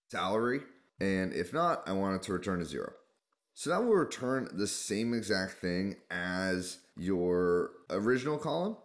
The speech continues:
but without the need to build these additional columns. Why would you use one versus the other? This first approach is much simpler and much cleaner for someone else to pick up, because what they can easily do is see how you built this. They can walk through,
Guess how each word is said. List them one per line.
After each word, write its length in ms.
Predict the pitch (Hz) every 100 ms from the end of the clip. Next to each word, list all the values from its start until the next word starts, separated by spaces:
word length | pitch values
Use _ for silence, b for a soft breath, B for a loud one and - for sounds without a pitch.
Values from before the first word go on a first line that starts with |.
| -
but 60 |
without 320 | 151 160 196 -
the 80 |
need 480 | 147 117 120 123 120
to 100 | 123
build 320 | 95 107 101
these 180 | 95 92
additional 460 | 92 - 92 - 82
columns. 540 | - 67 - - - -
Why 240 | - 151
would 180 | 226 190
you 80 | 165
use 300 | 156 151 117
one 260 | 120 120 110
versus 300 | 104 98 -
the 100 | 80
other? 180 | 71 - -
This 300 | 107 190 -
first 340 | - 254 -
approach 380 | 190 156 139 -
is 180 | - 120
much 200 | 139 139
simpler 500 | - - 143 196 202
and 80 | 151
much 260 | 147 -
cleaner 560 | - - 127 127 127 117
for 540 | - 110 113 110 -
someone 380 | - - 107 98
else 200 | 98 92
to 60 | -
pick 220 | - 98
up, 300 | 82 - - B B -
because 200 | 113 113
what 140 | 123
they 140 | 127
can 100 | 123
easily 320 | 220 226 160 127
do 260 | 117 117
is 220 | 92 -
see 360 | - - 131 127
how 180 | 110 104
you 180 | 101 95
built 320 | 85 71 -
this. 220 | - - -
They 140 | 107
can 200 | 104 101
walk 300 | 101 101 101
through, 440 | 110 107 98 87